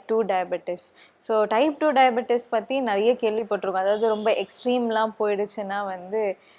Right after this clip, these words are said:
கால் வந்து ரிமூவ் பண்ண வேண்டிய ஒரு சிட்யுவேஷன் வரும். இதுதான் நாங்க கேள்விப்பட்டிருக்கோம். அதுதான் ஹையஸ்ட் காம்ப்ளிகேஷன்னு கூட எங்களால நம்ப முடியற ஒரு விஷயம்.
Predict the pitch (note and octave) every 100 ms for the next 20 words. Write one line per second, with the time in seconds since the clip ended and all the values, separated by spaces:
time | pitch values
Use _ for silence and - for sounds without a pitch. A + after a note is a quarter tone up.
0 | _ - G#3 A3 C4 C#4 A#3+ A3+ A#3 G#3+
1 | G3+ G#3+ G#3+ G3 F#3+ F#3+ F#3+ G3 F#3+ F#3
2 | F#3 F#3+ G3+ G3 G3 G#3+ F3+ F3+ F3+ F3+
3 | - F3+ G3+ B3 A#3 G3+ B3 C#4 - A#3
4 | A3+ A3+ A3 F3+ F3 F3+ F3+ G3 G3+ G3
5 | A3 A#3+ G3 - G#3 C#4 F4 - C4 A3+
6 | A3 G#3+ G#3 G#3+ G#3+ G#3 A#3 A#3 C4 C4+
7 | G#3 G3+ G3 G3+ A3 F#3+ F#3+ A3+ G3+ F#3
8 | F3+ F3 F3 - F3